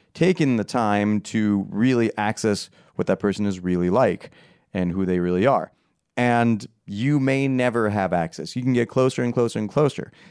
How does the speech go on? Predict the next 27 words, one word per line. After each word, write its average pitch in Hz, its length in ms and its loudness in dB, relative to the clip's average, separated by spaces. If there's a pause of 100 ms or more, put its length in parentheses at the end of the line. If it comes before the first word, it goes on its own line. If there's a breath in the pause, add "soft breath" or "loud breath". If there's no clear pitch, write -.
(120 loud breath)
But 107 140 0
recognizing 107 760 0
that 78 200 -4
and 98 120 -4
recognizing 113 560 0
that, 98 240 2 (460 soft breath)
you - 140 -6
know, 95 100 -2
you 113 340 2
have 117 220 2
this 107 180 -2
movie 131 440 2
running 117 320 2
in 104 120 2
your 90 160 2
head 104 260 0
and 92 120 0
you're 117 160 2
the 104 100 -4
star 107 240 0
of 92 60 0
that 90 160 0
movie 104 280 0
and 95 80 0
everybody 98 320 0
else 92 380 -2 (240)
is 92 420 2